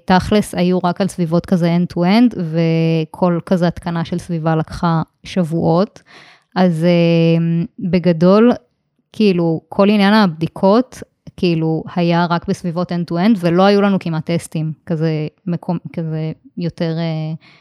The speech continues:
כאילו, יוניט טסטים, אה, אינטגריישן טסט כאלה, אה, וזה גם, אה, עוד משהו שלימד אותי את החשיבות של זה, כי...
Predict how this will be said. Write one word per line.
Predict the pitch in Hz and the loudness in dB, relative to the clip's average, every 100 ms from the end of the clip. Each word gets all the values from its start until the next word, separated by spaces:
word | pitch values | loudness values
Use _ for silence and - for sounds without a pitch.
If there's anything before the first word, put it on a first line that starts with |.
| _ | _
כאילו, | - 208 185 170 | 0 0 0 -2
יוניט | 180 190 208 202 | 0 0 0 0
טסטים, | 185 - 180 170 160 160 | -2 -4 -4 -4 -4 -4
אה, | 160 156 160 160 | -4 -4 -4 -6
אינטגריישן | 160 165 175 190 | -6 -6 -4 -4
טסט | 175 - | -6 -8
כאלה, | 170 175 254 - - - _ - | -4 0 0 -2 -16 -20 _ 0
אה, | 185 180 175 170 170 | 4 4 4 0 0
וזה | 170 160 175 | 0 2 2
גם, | 180 196 262 | 4 6 8
אה, | 294 285 269 254 | 8 8 6 6
עוד | 214 208 | 4 4
משהו | 196 185 190 | 4 2 -2
שלימד | - 175 170 170 170 175 175 175 | 0 2 4 4 4 4 4 2
אותי | 170 - 170 139 - 190 | 0 0 -2 -4 -8 -8
את | - | -4
החשיבות | 165 160 - - 175 175 | -4 -4 -4 -4 -2 -2
של | - 180 | 0 0
זה, | 160 151 _ | -2 -4 _
כי... | - 175 165 165 165 | -6 -2 -2 -2 -2